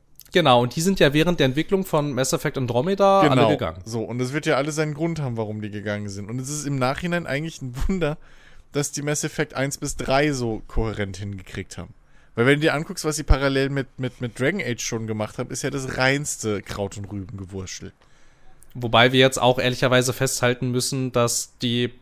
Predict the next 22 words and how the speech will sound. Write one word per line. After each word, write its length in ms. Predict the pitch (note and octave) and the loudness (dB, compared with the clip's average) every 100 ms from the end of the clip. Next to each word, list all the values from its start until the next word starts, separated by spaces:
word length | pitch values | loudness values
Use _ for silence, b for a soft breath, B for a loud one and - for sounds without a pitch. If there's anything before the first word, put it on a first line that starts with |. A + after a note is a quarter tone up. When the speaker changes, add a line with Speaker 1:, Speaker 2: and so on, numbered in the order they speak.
| - | -2
Speaker 1:
dass 180 | A#2+ - | -2 0
besonders 280 | B2 C#3 C#3 | 0 2 4
der 80 | |
letzte 280 | C3+ E3 - | 4 4 4
Mass 220 | A#2+ B2 | 2 2
Effect 340 | C3 - C3 - | 0 0 -2 4
Teil 220 | C3 B2 | 6 6
nicht 320 | C3 C#3 - | 4 -2 -4
frei 320 | - B2 B2 | 0 6 6
von 260 | C3 - B2 | 4 0 -2
Problemen 460 | - A#2+ A#2+ B2 A#2+ | -2 -2 2 4 2
gewesen 220 | G#2 G2 | 0 2
Speaker 2:
Drei 120 | B2+ A3+ | 4 6
Speaker 1:
ist. 100 | A#3+ | 4
Speaker 2:
oder 80 | F3+ | 2
Androm-, 340 | D3 B2+ B2 | -2 -6 -6
äh, 80 | A#2 | -8
drei 280 | G#2+ A#2 A2 | 0 4 4
meinst 260 | G2+ G2 G2+ | 2 -4 -6
du 40 | |
jetzt, 200 | G2 - | -8 -6
ne? 160 | C3 | -6